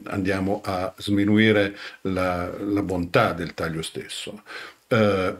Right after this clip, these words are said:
un compressore come quello dell'Acmer va benissimo, perché poi tra l'altro io lo uso anche un po' per le incisioni, siccome si può regolare la potenza e la velocità del, dell'aria in uscita, eh, anche per le incisioni tenendolo veramente basso. Le incisioni andrem-,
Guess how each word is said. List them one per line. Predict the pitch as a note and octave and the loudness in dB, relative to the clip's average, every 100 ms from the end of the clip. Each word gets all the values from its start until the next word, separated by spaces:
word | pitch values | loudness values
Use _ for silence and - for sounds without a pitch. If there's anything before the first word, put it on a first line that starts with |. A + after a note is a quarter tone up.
| - | 4
un | C#3+ | 4
compressore | C3+ A#2 G#2 G#2 B2+ A#2+ G2 E2+ | 8 6 6 4 6 8 6 2
come | - G#2+ G2 | 2 4 4
quello | - F#2+ | 0 0
dell'Acmer | F#2 F#2+ F#2 F2+ F2 | 2 0 0 -2 -2
va | F2+ | -2
benissimo, | F2+ G2+ G#2+ G2 | 2 2 2 0
perché | E2+ F2 | -4 -6
poi | F2 G#2+ | 2 2
tra | G#2 F#2+ | 2 2
l'altro | G#2 G2+ F#2 | 0 0 2
io | G#2+ | 4
lo | A2 | 4
uso | A#2+ A2 | 4 4
anche | G2+ G2+ | 2 0
un | F#2 | 2
po' | G#2+ | 2
per | G2+ G2 | 2 2
le | |
incisioni, | F#2+ G2+ G2 F#2 E2+ - | 2 0 -2 -2 -4 -8
siccome | - - G2+ | -14 -4 -2
si | F#2 | 0
può | G2 | 0
regolare | G2 F#2 F#2+ F#2+ F2+ | 2 2 2 2 0
la | F2+ | -2
potenza | F2+ F#2+ F#2+ F2+ G2 | -4 -2 -2 -2 -2
e | |
la | F2+ | -2
velocità | F2 F2+ - E2+ F#2 E2 - - _ | -4 -4 -6 -2 -2 -2 -6 -20 _
del, | - F#2+ F#2 E2+ E2+ D#2+ | -10 -4 -2 -2 -2 -2
dell'aria | F#2 F#2 F2 | -2 0 0
in | G2 | 2
uscita, | A2 - G#2+ G#2 A2 A2 - - - | 2 2 2 4 2 0 -4 -14 -4
eh, | - G#2+ G2 F#2+ F#2 | 2 4 4 2 0
anche | G2 A#2 G#2+ G#2+ | 2 2 4 2
per | G#2+ A2 G#2+ F#2+ | 4 6 6 4
le | F2+ G#2+ | 4 4
incisioni | G#2 G2+ B2+ G#2 G#2 G2+ G2+ | 4 4 2 6 6 6 4
tenendolo | G#2 G2+ G2+ F#2+ F2+ | 4 2 2 2 0
veramente | F#2+ F#2 F2+ G2 | 0 0 0 0
basso. | F#2 F2+ F2 F2 | 0 -2 -4 -6
Le | |
incisioni | E2+ F#2 G#2 G2 G2+ G2+ | -4 0 2 2 0 -2
andrem-, | F#2+ F2+ G2+ G2+ G#2 | -4 0 2 2 0